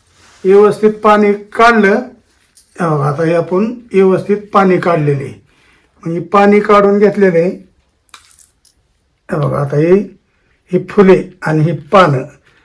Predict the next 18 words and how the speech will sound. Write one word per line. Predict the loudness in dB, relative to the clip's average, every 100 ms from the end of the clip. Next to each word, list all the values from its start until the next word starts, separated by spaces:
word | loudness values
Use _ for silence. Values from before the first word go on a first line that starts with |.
| _
आता | -4 2
ही | 4
आपण | 4 2 2
व्यवस्थित | 4 6 4 0
घेऊन | -2 2 4 4
घेतलेली | 2 2 2 2
इथं, | 2 0 -2 -8 _ _ _ _ _ _ _ _ _ _ _ -8
पुसून | -6 0 2
ही | 2 0
घेतलेली | -2 0 0 0
इथं. | -2 -2 -2 -10 _ _ _ -6
आता | 2 2
आपल्याला | 4 2 4
ह्यातलं | 4 4 2
काय | 4 4
करायचं | 4 2 4 2
माहिती | 2 0
का, | 0 0